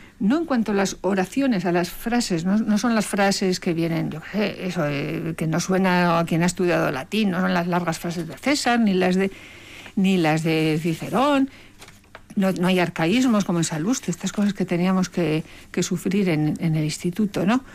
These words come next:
Y algunos todavía en la, en la facultad. Pero a veces la sencillez de esas frases es aparente, porque, claro,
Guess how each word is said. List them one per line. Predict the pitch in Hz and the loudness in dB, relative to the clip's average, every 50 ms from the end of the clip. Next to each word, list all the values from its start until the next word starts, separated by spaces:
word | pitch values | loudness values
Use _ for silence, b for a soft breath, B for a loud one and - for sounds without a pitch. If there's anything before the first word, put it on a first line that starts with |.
| B B B B B B - | B B B B B B -4
Y | - 175 | -2 0
algunos | 165 156 156 165 175 196 196 180 - | 2 2 2 2 2 2 2 2 2
todavía | - 175 175 175 165 151 190 196 | 0 2 2 2 2 2 2 2
en | 190 170 | 2 2
la, | 165 151 147 143 - - | 2 2 0 0 -2 -2
en | 185 170 | -2 -2
la | 170 | 0
facultad. | 170 - 165 - 180 180 175 - 220 208 B B B B B B B | -2 -4 -4 -2 -2 -2 0 0 0 0 B B B B B B B
Pero | - 131 175 | -2 0 0
a | 185 | 2
veces | 220 247 - 262 - 220 - | 2 0 0 0 -2 -2 0
la | 190 185 | 0 0
sencillez | 180 - 185 175 - 196 190 214 240 226 | 2 2 0 0 0 0 0 0 0 0
de | 254 247 | 0 2
esas | 247 262 254 233 | 2 2 2 0
frases | - - 247 247 233 269 277 247 | 0 0 0 2 2 2 2 2
es | 233 - - | 2 0 0
aparente, | 190 180 160 160 185 208 226 208 - 175 | -2 -2 0 0 2 2 2 2 0 -2
porque, | 156 - 156 - 156 160 | -2 -2 -4 -4 -6 -4
claro, | - 202 214 196 - - | -2 -2 0 0 -2 -4